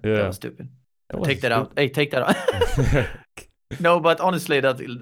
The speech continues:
Speaker 2: I get you, man. No, I don't know if I would like that. And that's what I was thinking about with the streaming. That's why, like, uh, the comedy, the gameplay, the interaction, like,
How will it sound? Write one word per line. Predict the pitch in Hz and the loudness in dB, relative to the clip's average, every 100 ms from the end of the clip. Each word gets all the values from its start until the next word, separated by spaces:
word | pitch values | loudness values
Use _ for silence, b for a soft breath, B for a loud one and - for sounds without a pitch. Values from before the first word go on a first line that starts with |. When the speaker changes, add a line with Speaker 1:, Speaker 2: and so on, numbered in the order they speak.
| 92 | -2
Speaker 2:
I | 139 | 0
get | 143 143 | 0 -2
you, | 110 | -6
man. | 110 131 - | -10 -10 0
No, | 143 | 4
I | 139 | 4
don't | 233 | 2
know | 202 262 | 0 0
if | 269 233 | 0 0
I | |
would | 196 175 | 0 0
like | 180 190 | -2 -2
that. | 117 117 - | -4 -2 0
And | 165 | 0
that's | 196 | 2
what | 226 | 2
I | 196 | 2
was | 180 180 | 2 0
thinking | 202 202 | -4 -2
about | 151 | -2
with | 135 | -2
the | 135 | -4
streaming. | 127 151 147 123 | -4 -4 -2 -2
That's | 160 175 | -2 0
why, | 165 | 0
like, | 147 139 - _ _ _ _ _ _ _ _ _ _ _ _ B B - _ _ | 0 -2 -8 _ _ _ _ _ _ _ _ _ _ _ _ B B -20 _ _
uh, | 143 131 | 0 2
the | 123 | 0
comedy, | 156 151 147 165 160 165 | 0 0 0 0 -2 -2
the | 147 127 | -2 -2
gameplay, | 120 147 147 - 156 147 | -2 -2 -4 -2 0 0
the | 123 | 0
interaction, | 127 127 117 151 156 - 147 127 | -2 -2 0 0 -2 -4 -2 0
like, | 123 117 | -2 -2